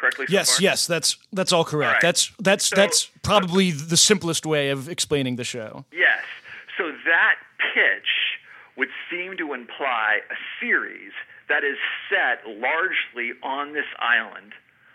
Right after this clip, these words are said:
Speaker 1: following the Andre Braugher and Scott Speedman characters as they sort of lead this new, n-, n-, n-, new, new culture, this new republic, and as they kind of, like, uh, have conflict with, with, with the indigenous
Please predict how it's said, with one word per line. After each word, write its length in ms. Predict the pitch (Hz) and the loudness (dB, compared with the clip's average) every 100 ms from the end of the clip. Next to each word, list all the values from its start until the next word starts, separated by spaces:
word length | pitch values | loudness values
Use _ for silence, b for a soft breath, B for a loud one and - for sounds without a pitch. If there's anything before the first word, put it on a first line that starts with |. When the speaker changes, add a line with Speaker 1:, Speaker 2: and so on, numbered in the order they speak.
| b b - | b b -10
Speaker 1:
following 460 | 165 135 139 135 135 | -6 -4 -4 -6 -6
the 120 | 123 | -6
Andre 360 | 123 123 135 131 | -4 -2 2 0
Braugher 540 | 120 113 113 113 113 - | 2 0 0 2 0 0
and 300 | 120 110 104 - | 2 2 2 -2
Scott 180 | - 107 - | -2 -2 -4
Speedman 400 | 175 185 131 110 | -10 -8 -10 -2
characters 600 | 110 101 - 107 104 104 - - | 0 0 -2 -4 -4 -4 -10 -2
as 200 | 131 123 | -2 0
they 100 | 123 - | -4 -2
sort 160 | 139 | -2
of 80 | 120 | -2
lead 520 | 107 107 127 139 143 117 | -4 -12 -10 -10 -12 -4
this 160 | 120 - | -4 -4
new, 580 | 123 120 127 131 135 127 - B B B | -8 -6 -6 -6 -8 -8 -12 B B B
n-, 120 | 117 131 | -18 -18
n-, 440 | 127 120 _ 123 120 - | -18 -20 _ -20 -14 -12
n-, 120 | 120 | -6
new, 300 | 120 120 120 | -4 -6 -8
new 140 | 123 117 | -6 -6
culture, 520 | - 147 - - - | -4 -6 -2 -2 -2
this 120 | 123 - | -12 -10
new 160 | 131 123 | -8 -6
republic, 600 | 113 - 139 156 98 - - B B | -6 -6 -8 -6 -10 -12 -14 B B
and 80 | 120 | -2
as 100 | 120 113 | 0 2
they 80 | 120 | 0
kind 240 | - 120 | 2 0
of, 60 | 117 | -2
like, 320 | 120 110 110 120 | -2 0 0 0
uh, 220 | 107 104 B B | 0 -2 B B
have 120 | 117 - | -6 -4
conflict 600 | - 135 143 - 104 - - - B B - | -4 -2 -4 -6 -8 -8 -10 -12 B B -4
with, 200 | 127 117 | -2 -2
with, 220 | 117 113 107 - | -2 -6 -6 -12
with 140 | 113 110 | -10 0
the 100 | 110 | 0
indigenous 480 | 110 143 135 113 | 2 0 0 -6